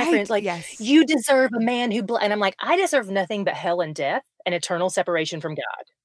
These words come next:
Speaker 2: Everything else is his generosity to me.
Speaker 1: Oh my
Speaker 2: So
Speaker 1: God.
Speaker 2: I don't deserve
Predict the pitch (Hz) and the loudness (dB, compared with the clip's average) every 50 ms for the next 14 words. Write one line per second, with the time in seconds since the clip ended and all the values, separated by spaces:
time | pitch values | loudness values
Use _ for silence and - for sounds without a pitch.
0 | _ _ _ _ _ - - - - - - - 214 220 214 196 220 262 269 254 | _ _ _ _ _ -20 -20 -20 -20 -20 -6 0 2 2 2 2 2 2 4 4
1 | 277 277 254 254 247 247 254 254 285 - - - - - - - _ _ _ - | 4 4 4 4 4 2 2 2 0 -2 -4 -4 -4 -6 -6 -10 _ _ _ -20
2 | - - - _ _ _ - - - - - 311 - - - _ _ - - 269 | -20 -20 -20 _ _ _ 0 2 4 6 6 4 4 2 -4 _ _ 2 4 4
3 | 240 208 175 190 185 170 165 160 - - 226 220 214 208 190 170 156 165 185 - | 4 4 0 -8 -12 -8 -4 -2 0 2 4 4 4 4 2 2 2 0 0 -2
4 | 160 139 127 - 175 127 131 120 113 120 - - 294 262 254 247 240 - 240 226 | -4 -6 -6 -8 -8 -8 -8 -10 -12 -14 -10 -4 0 2 2 4 6 6 6 6
5 | 208 202 202 - - - - - 254 269 - 330 349 339 269 233 269 233 - 226 | 6 4 2 -2 -10 -8 -2 2 2 4 6 6 6 4 2 -2 -4 0 2 2
6 | 220 214 214 202 - | 2 4 2 0 -2